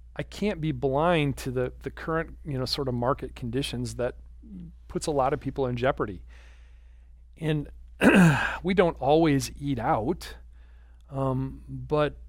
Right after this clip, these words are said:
we try to do that at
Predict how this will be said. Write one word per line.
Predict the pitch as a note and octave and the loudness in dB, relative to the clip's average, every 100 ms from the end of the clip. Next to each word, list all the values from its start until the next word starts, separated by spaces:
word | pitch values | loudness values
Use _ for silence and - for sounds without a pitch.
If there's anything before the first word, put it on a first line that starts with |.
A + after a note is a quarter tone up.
| - - - - - | -20 -20 -20 -20 -12
we | E3+ D#3+ | -6 -6
try | - - E3 F#3 | -6 -4 -2 0
to | D#3+ | -2
do | C3+ C3 C3 | -2 -2 -2
that | B2 C3+ - - - - - - - - - | 0 0 -2 -12 -20 -20 -20 -20 -20 -20 -20
at | - | -20